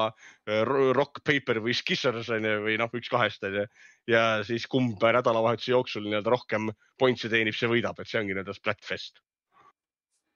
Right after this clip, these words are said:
Et neid, neid tuleb nagunii nagu seeni peale vihma,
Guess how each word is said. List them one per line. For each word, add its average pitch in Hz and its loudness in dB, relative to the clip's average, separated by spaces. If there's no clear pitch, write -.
Et 123 -2
neid, 143 4
neid 151 0
tuleb 127 2
nagunii 127 2
nagu 113 0
seeni 117 0
peale 107 0
vihma, 95 -8